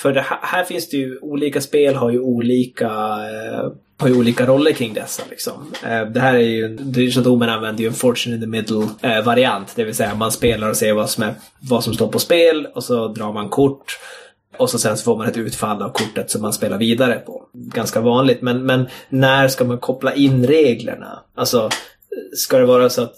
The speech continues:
vid första misstanke av, eh, av att man börjar nosa på, på att det finns en konflikt så, eh, så ska man koppla in reglerna, eller ska man vänta ganska länge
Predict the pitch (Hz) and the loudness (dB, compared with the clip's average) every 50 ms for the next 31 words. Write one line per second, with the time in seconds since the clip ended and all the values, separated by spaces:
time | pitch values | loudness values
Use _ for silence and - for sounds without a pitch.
0 | _ _ - 127 123 127 120 - - - 131 117 - - - - - 135 127 - | _ _ -14 -8 -8 -6 -6 -2 0 0 0 2 0 -2 -2 -2 0 0 0 0
1 | 123 127 131 123 - - - - - 143 156 160 160 156 156 - - 143 120 104 | 0 -2 -2 -4 -4 -6 -6 -4 -2 0 0 0 0 -2 -2 -2 -2 0 0 0
2 | 117 117 113 117 110 110 107 113 113 113 113 110 110 107 107 110 110 113 113 113 | 0 0 2 2 0 0 -2 -6 -6 -6 -4 -4 -4 -4 -4 -4 -4 -4 -6 -6
3 | 131 139 - - - - - - _ _ _ _ _ - - - - - _ _ | -8 -8 -10 -12 -14 -16 -16 -20 _ _ _ _ _ -20 -20 -20 -20 -20 _ _
4 | _ - - 131 - - 135 123 117 120 120 - 120 117 113 120 113 113 113 123 | _ -4 -4 -2 0 2 2 2 2 2 0 0 -2 0 0 0 0 0 0 2
5 | 127 139 139 135 127 127 123 - - 180 - - - - 127 123 120 120 - - | 2 2 2 4 2 0 0 2 2 0 0 0 -2 -2 0 0 0 0 0 -2
6 | 123 120 - 123 120 117 117 113 - 120 117 - - 117 - - - - - - | -2 -2 -2 -4 -6 -4 -6 -6 -6 -6 -4 -2 -4 -4 -4 -4 -4 -4 -4 -6
7 | - - - - - - _ _ _ _ _ _ _ - - - - 123 120 113 | -8 -10 -8 -10 -10 -10 _ _ _ _ _ _ _ -6 -4 -2 0 0 0 0
8 | 110 107 107 107 107 104 104 104 104 104 107 107 117 - - 120 120 - 120 117 | -2 -4 -2 -2 -2 -2 -2 -2 -4 -4 -4 -6 -6 -6 -6 -6 -2 0 0 0
9 | - - 113 - 117 113 110 110 113 110 110 107 107 110 107 110 104 107 113 120 | 0 0 -2 -2 -2 -4 -2 -2 0 0 0 0 -2 -2 -2 0 0 0 0 0
10 | 117 - - 123 113 117 113 110 110 117 120 120 117 113 113 120 - - _ - | 0 0 0 0 0 0 -2 -4 -2 0 0 0 -2 -4 -8 -14 -16 -12 _ 0
11 | 147 135 123 117 113 110 110 - - - _ _ _ _ _ _ - 131 123 120 | 2 2 4 4 2 2 0 -2 -8 -14 _ _ _ _ _ _ -2 -2 -2 -2
12 | - 113 120 123 131 127 123 123 120 123 123 135 143 151 135 117 | -2 -2 0 2 2 2 0 -2 -4 -4 -2 0 0 2 0 0